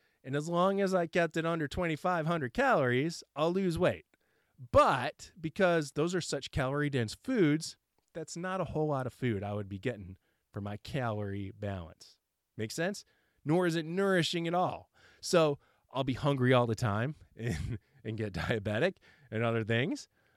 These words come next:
But if I consume twenty-five hundred calories of nourishing food like chicken, not from Chick-fil-A, spinach, and oatmeal, I'm gonna feel full and pretty darn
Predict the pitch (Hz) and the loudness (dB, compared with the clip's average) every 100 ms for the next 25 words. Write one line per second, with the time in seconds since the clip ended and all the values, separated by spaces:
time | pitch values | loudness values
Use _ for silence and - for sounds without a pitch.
0 | - 117 185 226 240 233 247 220 233 220 | -4 4 4 4 2 2 0 -2 -2 -2
1 | 208 220 220 214 208 202 208 196 196 196 | 0 0 0 2 2 4 2 2 2 2
2 | 196 180 170 - 147 151 156 175 185 175 | 4 2 2 0 -2 -2 0 2 2 0
3 | 160 156 - 254 240 220 185 160 160 - | -6 -8 -6 -4 -2 -2 0 0 0 -4
4 | 254 233 196 208 220 _ - 135 165 160 | -4 -2 -2 -2 -8 _ -10 -8 -6 -6
5 | 170 185 196 196 - - - - - 254 | -4 2 4 2 -4 -20 -12 -6 0 4
6 | 247 240 - - _ _ - 180 _ 269 | 4 2 -4 -10 _ _ -12 -12 _ 2
7 | 285 175 165 165 220 - _ _ _ _ | 2 2 2 4 2 -4 _ _ _ _
8 | _ 165 190 202 196 - 220 190 160 _ | _ -4 0 0 0 -2 -2 0 -2 _
9 | - 202 160 156 160 - 165 160 156 185 | 6 8 8 6 2 -2 -4 -4 0 4
10 | 190 180 175 175 - 143 160 151 143 139 | 6 6 2 -6 -10 0 2 4 4 0
11 | 135 | -4